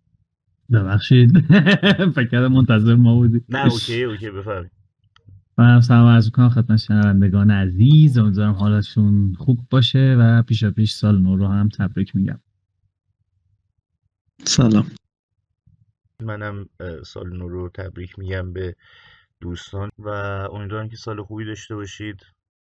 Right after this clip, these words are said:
Speaker 2: همگی، هم دوستانی که می‌شنون، هم شما دوستان خوبی که اینجا هستید. خب، اه، بریم سر اصل مطلب.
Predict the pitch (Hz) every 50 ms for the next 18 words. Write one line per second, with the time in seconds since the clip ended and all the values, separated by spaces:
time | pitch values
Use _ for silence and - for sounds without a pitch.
0 | _ _ - 95 87 87 87 85 82 87 95 104 107 110 107 104 101 104 101 98
1 | 92 92 - 101 92 - - 101 90 90 98 98 98 98 92 - - 104 95 95
2 | 95 95 92 98 95 95 92 - - 92 92 92 90 85 90 87 - - 101 92
3 | 90 90 - 87 87 82 - 98 90 87 85 90 90 82 73 - - - _ _
4 | _ _ _ _ _ _ _ _ _ _ _ _ _ _ _ _ _ _ _ _
5 | _ _ _ _ _ _ _ _ _ _ _ _ _ _ _ - 147 147 - _
6 | _ _ _ _ _ - 123 117 113 113 110 107 98 92 _ _ _ _ _ _
7 | _ - 123 127 135 139 131 120 - 127 127 123 127 127 127 127 123 120 117 -
8 | _ _ _ _ _ _ _ _ _ _ _ _ _ _ - 110 117 113 - -
9 | 117 110 107 104 101 95 _ - 101 101 107 113 120 131 135